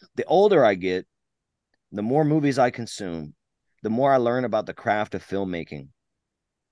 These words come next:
the more that I'm realizing there's a lot of great movies out there that are just fucking tens if you watch 'em right. You gotta watch 'em right.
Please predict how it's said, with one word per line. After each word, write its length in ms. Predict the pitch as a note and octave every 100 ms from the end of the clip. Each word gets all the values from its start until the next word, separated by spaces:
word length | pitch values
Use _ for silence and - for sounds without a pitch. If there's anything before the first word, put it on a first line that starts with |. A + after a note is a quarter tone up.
| _ -
the 100 | B2+
more 360 | A2+ B2+ C#3+ C3+
that 160 | A#2+
I'm 200 | A2+ A2+
realizing 640 | A2+ A2+ G#2 F#2+ F#2+ F2+ D#2 _ _ _ _ - -
there's 200 | A#2+ B2+
a 60 | G#2+
lot 600 | G2 G#2+ A#2+ B2 A2+ F#2
of 180 | D#2+ D2+
great 320 | G2+ A#2 G#2+
movies 400 | A2+ D#3+ A#2+ F2
out 220 | F2 D#2
there 380 | E2+ D#2+ E2+ - _ _ _ _ _
that 140 | G#2 F#2+
are 140 | E2+ _ _ _ E2+
just 380 | G#2 - - _
fucking 440 | - A#2 - G2
tens 800 | E2 - C3 C#3 B2+ F2+ E2+ - _ _ _ -
if 180 | G2 -
you 60 | F2+
watch 420 | G2+ F#2+ - -
'em 120 | F2
right. 200 | C#2+ A#1 _ _ _ _ -
You 80 | F#2+
gotta 160 | F#2+
watch 320 | F#2 C3+ E3+
'em 140 | G2 E2+
right. 220 | C2+